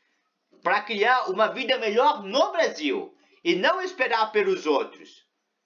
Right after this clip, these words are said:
Entendeu? Então, o que que eu sugiro? Duas coisas. Primeiro, se afilie a um partido político e vire um político,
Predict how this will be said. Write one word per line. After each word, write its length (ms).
Entendeu? 540
Então, 400
o 60
que 140
que 80
eu 80
sugiro? 560
Duas 340
coisas. 640
Primeiro, 640
se 180
afilie 720
a 120
um 160
partido 540
político 840
e 180
vire 480
um 260
político, 1000